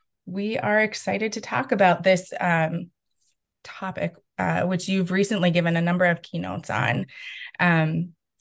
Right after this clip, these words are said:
speaking about the rise of misinformation and shifting the role of brands in society. Um, can you give us a little bit of background of just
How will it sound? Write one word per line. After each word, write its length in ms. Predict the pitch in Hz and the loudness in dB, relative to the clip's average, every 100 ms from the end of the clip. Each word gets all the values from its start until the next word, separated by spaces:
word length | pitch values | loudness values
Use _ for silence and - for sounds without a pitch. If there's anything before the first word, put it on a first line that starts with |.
| _ | _
speaking 360 | - - 180 175 | -14 -6 -2 0
about 160 | 165 165 | 0 -2
the 80 | |
rise 220 | 156 - 160 | -4 -6 -8
of 80 | |
misinformation 760 | 151 - 139 185 240 254 254 226 | -10 -10 -6 0 2 4 4 4
and 140 | 175 | 2
shifting 300 | - 175 160 | 2 0 0
the 100 | 156 | 0
role 240 | 170 180 175 | 2 4 4
of 80 | 165 | 2
brands 240 | 160 160 | -2 -4
in 120 | 160 | -6
society. 680 | - - 180 180 180 180 175 - - - - - | -8 -2 2 4 4 2 0 -6 -18 -18 -16 -2
Um, 360 | 185 175 - - - | 0 0 -2 -10 -6
can 140 | 240 | -2
you 60 | 240 | 4
give 120 | 277 | 4
us 140 | 294 | 4
a 40 | 240 | 4
little 200 | 240 233 | 2 2
bit 100 | 226 | 0
of 80 | |
background 420 | 190 185 185 190 185 | 2 0 2 0 0
of 140 | 160 | -2
just 360 | 196 185 - | -4 -6 -6